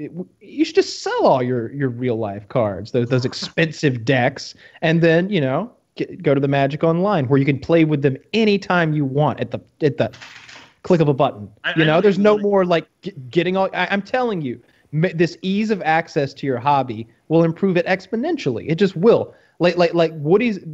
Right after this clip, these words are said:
Speaker 1: Woody being able to launch out of his backyard makes paramoting so much better than when he's gotta, like, get up at the cr-,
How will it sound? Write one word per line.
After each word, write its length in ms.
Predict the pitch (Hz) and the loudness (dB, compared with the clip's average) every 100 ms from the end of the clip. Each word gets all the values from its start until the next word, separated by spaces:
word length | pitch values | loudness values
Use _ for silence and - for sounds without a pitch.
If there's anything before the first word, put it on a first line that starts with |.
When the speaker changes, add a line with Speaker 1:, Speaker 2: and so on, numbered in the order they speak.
| 151 | -6
Speaker 1:
Woody 260 | 151 220 | 0 0
being 240 | 214 202 175 | 0 -4 -2
able 180 | 170 147 | -2 -2
to 100 | 147 | -4
launch 360 | 127 151 151 | -2 -4 -2
out 120 | 151 143 | -2 -2
of 40 | |
his 120 | 127 | -2
backyard 680 | 147 135 127 156 175 139 127 | 0 0 0 0 2 2 0
makes 180 | 151 - | -4 -4
paramoting 600 | - 175 165 151 139 - | 0 2 4 2 0 -4
so 400 | - - 254 226 | -6 2 4 4
much 320 | 147 - - | 2 -2 0
better 260 | 202 151 | 2 2
than 160 | 135 143 | 0 -2
when 120 | 151 151 | -2 -4
he's 180 | 147 | -4
gotta, 220 | 147 151 143 | 0 2 2
like, 360 | 135 123 104 | 0 -4 -6
get 200 | - 147 | -6 2
up 160 | 156 151 | 2 2
at 100 | 135 | -2
the 80 | |
cr-, 120 | 139 | -6